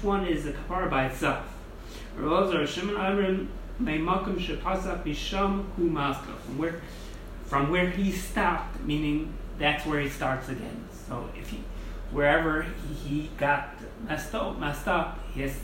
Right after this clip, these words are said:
he starts from there. He doesn't have to start from the beginning. So Gemara, Tanur Rabbanan, Kol Ma'aseh Yom Kippur, remember I'll say there, Im Hikdim Ma'aseh Chaveri La'aseh Klum.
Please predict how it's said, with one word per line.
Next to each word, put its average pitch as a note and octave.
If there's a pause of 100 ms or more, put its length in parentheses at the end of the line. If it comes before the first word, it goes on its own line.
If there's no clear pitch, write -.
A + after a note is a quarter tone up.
(240)
he C#3
starts C#3+
from D3+
there. G3
He -
doesn't D3+
have C3+
to -
start A#2+
from B2+
the A#2+
beginning. - (920)
So E3
Gemara, D3
Tanur D#3+
Rabbanan, E3 (420)
Kol -
Ma'aseh D#3
Yom C#3+
Kippur, D3
remember C#3
I'll C3
say C#3+
there, F3+ (540)
Im G#3
Hikdim F#3+
Ma'aseh D#3+
Chaveri F3
La'aseh D3+
Klum. -